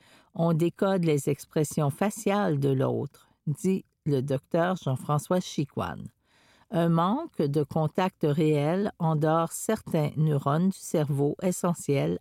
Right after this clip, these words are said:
à l'empathie. On devient plus irritable,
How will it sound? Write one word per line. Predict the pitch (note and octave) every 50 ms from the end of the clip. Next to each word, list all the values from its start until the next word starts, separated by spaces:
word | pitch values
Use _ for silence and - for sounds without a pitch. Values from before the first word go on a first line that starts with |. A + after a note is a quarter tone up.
| _
à | - F3+
l'empathie. | F3+ F3+ F#3+ F3+ F3 - D3+ C3 C3 - - - - - - - _ _ _ - _ _ _ _ _ _ _ _ _ _ _ -
On | E3+ F3
devient | D#3+ F#3 E3+ D#3 F3 F3 E3+ E3+ E3
plus | - - - C#3+ C#3 D3
irritable, | C#3 C#3 D#3 C#3 - - E3 E3 F#3 A3 D4 D4+ C#4+ C#4 C4 A#3+